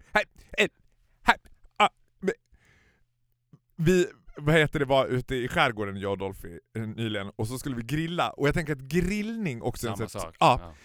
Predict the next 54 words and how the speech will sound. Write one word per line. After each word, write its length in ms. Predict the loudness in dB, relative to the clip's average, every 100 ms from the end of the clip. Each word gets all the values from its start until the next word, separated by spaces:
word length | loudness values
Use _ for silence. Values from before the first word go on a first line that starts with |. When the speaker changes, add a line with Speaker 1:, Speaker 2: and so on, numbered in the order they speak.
| -20 -8
Speaker 1:
För 60 | -2
då 120 | 0
säger 160 | 2
jag 80 | 2
till 80 | 2
Dolphy 180 | -4 -4
så 80 | -6
här, 120 | -8 -12 _ -6
"Ja, 80 | -4
men 140 | 0
jag 200 | 2 2
kan 100 | -2
ju 60 | -6
sitta 380 | -8 -6 -6
och 280 | -4 -2 -2
vakta 360 | -4 -6 -8 -6
grillen." 420 | -6 -8 -8 -10
Och 60 | -8
han 100 | -6
bara, 140 | -8 _ _ -14
"Varför 300 | -6 -6 -6
då? 280 | -10 -12 -18 _ _ _
Varför, 240 | -16 -14 -12
vad 180 | -10 -8
ska 140 | -8
du 60 | -8
vakta 440 | -10 -12 -12 -12
grillen 300 | -10 -10 -12
för? 100 | -14
Vi 140 | -12
kan 120 | -10 -8
väl 40 |
gå 60 | -6
in 80 | -6
och 40 |
göra 100 | -6
mat." 240 | -6 -6
Jag 100 | -6
bara, 180 | -4 -6 -8 _ _ _ _ _
"Men 140 | -10 -8
ska 100 | -8
man 60 |
inte 140 | -8 -10
sitta 240 | -8 -8
och 60 | -8
vakta 480 | -8 -12 -12 -10
en 120 | -8 -6
grill?" 180 | -6 -4
Och 100 | -4
då 100 | 0
tänker 260 | 0 0
jag 60 | -4
så 60 |
här, 100 | -4